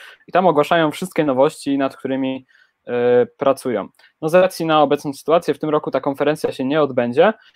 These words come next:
więc Mark Zuckerberg zapowiedział, że właśnie w zeszły piątek zrobi takiego live'a, e, na którym opowie, nad czym teraz to Facebook pracuje. Mm, live trwał chyba prawie godzinę, jeśli dobrze pamiętam.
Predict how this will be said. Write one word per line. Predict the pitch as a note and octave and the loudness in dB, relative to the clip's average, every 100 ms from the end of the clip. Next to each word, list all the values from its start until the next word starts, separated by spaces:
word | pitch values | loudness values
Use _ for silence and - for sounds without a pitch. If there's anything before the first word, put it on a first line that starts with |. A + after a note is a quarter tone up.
| _ | _
więc | C3+ D3 C#3 | -4 -4 0
Mark | F3+ G3 - | 4 4 2
Zuckerberg | F3+ E3+ D3+ D#3+ D#3+ | -2 0 2 2 2
zapowiedział, | C#3 C#3+ C3+ E3+ D#3+ | 0 0 2 4 4
że | B2+ | 2
właśnie | A#2+ B2 B2+ | -2 -2 -4
w | A2 | -8
zeszły | C3 B2+ | -8 -6
piątek | A#2+ E3 F#3+ C#3 - | 0 0 2 0 0
zrobi | D3+ C#3 | 0 0
takiego | C3+ C#3 A#2+ | 0 0 4
live'a, | B2+ F3+ C#3+ D3 - _ _ _ | 4 4 4 2 -2 _ _ _
e, | - B2+ C3 | -4 -2 0
na | G3+ | 0
którym | - F3+ E3 | 0 2 2
opowie, | - D#3 D#3+ C#3 C#3 C3+ C3 | 0 2 2 4 4 6 4
nad | D3 E3 - | 4 0 -6
czym | - C3+ C3 | -8 -6 -4
teraz | A#2 B2 A#2+ A#2 - | -2 0 0 -4 -8
to | A#2 A#2 A#2 | -6 -6 -6
Facebook | - B2 B2 B2+ B2+ | -4 -6 -4 -10 -10
pracuje. | C#3 C3 - A#2 G#2 - _ _ _ _ _ _ _ - | -6 -6 -4 -6 -6 -8 _ _ _ _ _ _ _ -14
Mm, | C#3 A#2+ A2+ A2+ | -12 -10 -10 -6
live | A2+ D#3+ F3+ | 0 0 0
trwał | - - C3 | -4 2 2
chyba | C3+ C#3+ B2+ | 2 0 2
prawie | D3+ C#3 | 2 2
godzinę, | C3+ B2+ C3+ E3+ A3 | 0 -4 -2 0 0
jeśli | F3 - | -4 -6
dobrze | C#3+ C3 C#3+ | -6 -4 -2
pamiętam. | C3 B2 D3 F#3+ | -2 0 0 -2